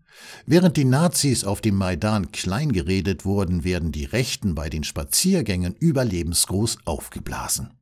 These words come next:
Dass alle Beteiligten der geopolitischen Propaganda solche Techniken nutzen, ist nicht überraschend.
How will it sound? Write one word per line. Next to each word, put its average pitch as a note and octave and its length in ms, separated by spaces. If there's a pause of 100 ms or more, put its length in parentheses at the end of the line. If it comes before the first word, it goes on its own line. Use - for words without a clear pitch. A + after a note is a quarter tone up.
(640)
Dass - 260
alle E3+ 200
Beteiligten B2+ 840
der G2 220
geopolitischen G#2+ 880
Propaganda F2+ 720
solche F2 420
Techniken G2 540
nutzen, A2 420
ist - 300
nicht F2 180
überraschend. - 640